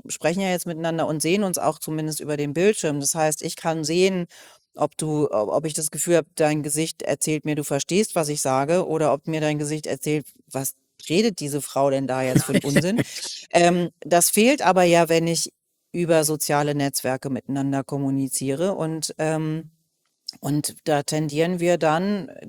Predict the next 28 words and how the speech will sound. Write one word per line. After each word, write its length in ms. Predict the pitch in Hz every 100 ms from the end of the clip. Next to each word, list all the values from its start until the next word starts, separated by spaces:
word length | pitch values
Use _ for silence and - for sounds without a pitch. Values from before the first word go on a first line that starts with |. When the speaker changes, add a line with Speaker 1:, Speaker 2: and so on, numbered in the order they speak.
| -
Speaker 1:
sehr 260 | 156 165
gefangen 440 | 165 165 160 170 202
zu 100 | 190
sein 240 | 175 170
in 140 | 151 147
unseren 280 | 160 160
eigenen 440 | - 143 170 175 151
Gefühlen. 640 | 151 - 139 180 214 311 - _ - - - - -
Also, 300 | 165 160 165
ich 160 | 151
will 80 | 180
mal 180 | 185 170
sagen, 260 | 165 160 165
es 140 | 156
ist 160 | 175 -
auf 180 | 151
jeden 240 | 156 180 226
Fall 420 | - 180 175 160 _ - -
in 380 | 160 160 156 135
den, 460 | 151 143 143 135 - _ _ _ -
in 240 | 107 151
neunundneunzig 640 | 156 180 214 185 175 165
Komma 240 | - 156 151
neun 240 | 147 143
neun 220 | 143 156
Prozent 400 | 165 151 - 143
der 100 | 135
Fälle 360 | 135 143 135 135